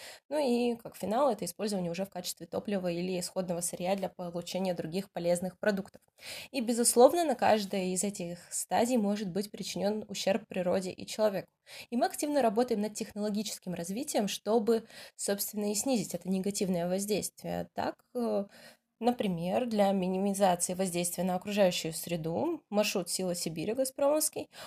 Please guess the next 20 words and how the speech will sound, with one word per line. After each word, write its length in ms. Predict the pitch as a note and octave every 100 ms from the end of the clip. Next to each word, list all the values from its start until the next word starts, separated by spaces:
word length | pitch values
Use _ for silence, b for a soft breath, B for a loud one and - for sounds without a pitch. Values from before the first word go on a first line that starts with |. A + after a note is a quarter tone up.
| B
он 140 | D#4+
проложен 540 | - A#3+ G3 C#4+ C#4+ B3
преимущественно 640 | G3+ G3 B3+ B3+ - G#3+
по 120 | G3+
участкам 500 | F#3 - G#3+ G#3+ F#3+
редколесья 800 | G3 G#3 F#3 E3 G3 D4 - D#4 D4
и 460 | G#3 A#3 C4 C4+
старых, 800 | B3 - G3 G#3 A3+ A3 - -
э, 220 | - G3 F#2 B B B B _ _ -
горей. 380 | G#3+ G#3 D#3 _ _ _ -
То 80 | G#3
есть 120 | G#3
это 140 | G#3+
лесные 320 | G#3 G#3 A3+
территории 560 | G3+ F3+ F#3 A#3+ C#4 A#3+
с 80 | G3+
деревьями, 460 | F#3+ A3+ B3 G#3+
погибшими 500 | G#3 G3+ G3+ - F#3+
от 80 | F#3 -
пожара. 420 | G3 F#3+ D#3